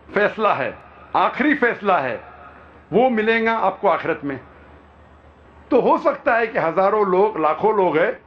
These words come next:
जो गलत काम कर रहे हैं और इस जिंदगी में वो ऐशो आराम से जीते हैं, तो हमें लगता है कि वो तो इस जिंदगी में सफलता पा लिया,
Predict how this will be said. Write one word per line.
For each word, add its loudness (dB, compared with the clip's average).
जो 2
गलत 0
काम 0
कर 0
रहे 2
हैं -4
और 2
इस 4
जिंदगी 2
में 0
वो 2
ऐशो 0
आराम 0
से 2
जीते -2
हैं, -2
तो 2
हमें 0
लगता 0
है 0
कि 0
वो 4
तो 2
इस 2
जिंदगी 0
में 0
सफलता -2
पा 0
लिया, -6